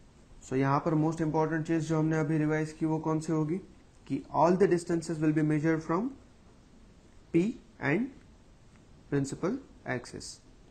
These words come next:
तो अगर हम कोई भी चीज़ की बात कर रहे हैं, so all the distance to be measured from पप्पा।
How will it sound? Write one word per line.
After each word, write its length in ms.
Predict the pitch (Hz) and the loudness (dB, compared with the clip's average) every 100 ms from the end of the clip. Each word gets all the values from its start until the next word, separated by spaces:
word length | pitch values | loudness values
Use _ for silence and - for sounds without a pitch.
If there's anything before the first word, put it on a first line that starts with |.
| - | -10
तो 60 | 135 | -2
अगर 200 | 135 143 | 0 2
हम 240 | 147 170 - - | 0 -2 -8 -8
कोई 160 | - 156 | 2 4
भी 120 | 170 | 4
चीज़ 260 | 170 165 165 | 2 2 4
की 80 | |
बात 260 | 156 151 151 | 2 2 2
कर 120 | 151 | 0
रहे 140 | 135 131 | 0 -2
हैं, 160 | 170 - - - - | -4 -10 -20 -20 -8
so 100 | 139 | -2
all 220 | 135 156 | 2 4
the 100 | 165 | 4
distance 360 | 156 151 156 151 | 2 0 -2 -2
to 60 | 147 | 0
be 100 | 143 139 | 2 2
measured 300 | 135 139 135 | 2 0 0
from 180 | 139 175 - - - - - - | -4 -6 -8 -18 -20 -20 -18 -6
पप्पा। 320 | 127 - 92 | -6 -4 -10